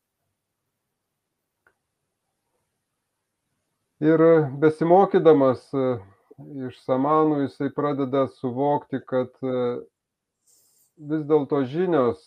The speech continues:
ir, e, mokslas, kurį gauna, praktikos, kurias atlieka,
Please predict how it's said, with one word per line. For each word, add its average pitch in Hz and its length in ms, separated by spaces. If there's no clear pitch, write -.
ir, 117 320
e, 113 1300
mokslas, 135 640
kurį 127 360
gauna, 131 500
praktikos, 143 640
kurias 123 320
atlieka, 127 640